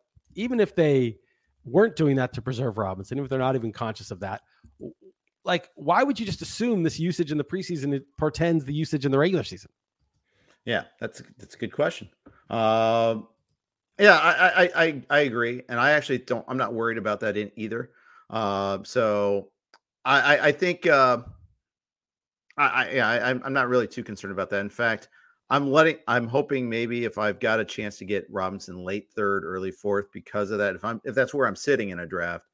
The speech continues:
Speaker 2: hopefully he falls as a result. Although I just think the Dobbins injury just takes that one more running back out of the picture there, and it's just gonna be a problem.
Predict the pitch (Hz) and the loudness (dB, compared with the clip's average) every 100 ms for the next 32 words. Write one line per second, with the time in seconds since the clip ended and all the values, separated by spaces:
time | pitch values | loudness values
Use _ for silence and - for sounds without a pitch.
0 | _ _ _ - 135 135 117 104 - 98 | _ _ _ -6 -2 0 0 0 -2 -2
1 | 76 92 90 80 78 71 - 110 131 120 | -2 -6 -10 -10 -10 -10 -4 0 2 4
2 | 143 135 - 95 98 95 92 90 85 87 | 2 -2 -8 -8 -8 -6 -6 -8 -12 -16
3 | 82 92 87 - - 107 101 90 101 120 | -14 -14 -14 -8 -6 -4 -4 -4 -2 0
4 | 117 110 104 104 107 95 95 - 101 101 | 0 2 2 0 0 0 -2 -2 -2 -2
5 | 104 - 95 87 - 92 92 90 - _ | -2 -8 -10 -8 -6 -4 -4 -4 -6 _
6 | _ 110 98 - 98 120 92 85 78 92 | _ -10 -8 -8 -4 -2 -2 -4 -6 -4
7 | 69 - | -4 -6